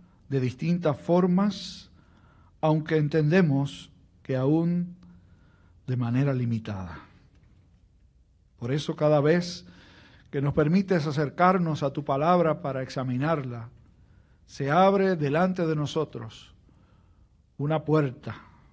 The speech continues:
una ventana, con posibilidades de ver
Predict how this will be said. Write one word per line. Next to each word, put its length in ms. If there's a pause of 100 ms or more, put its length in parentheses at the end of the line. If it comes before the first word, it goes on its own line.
(720)
una 180
ventana, 600 (1040)
con 220
posibilidades 800
de 100
ver 360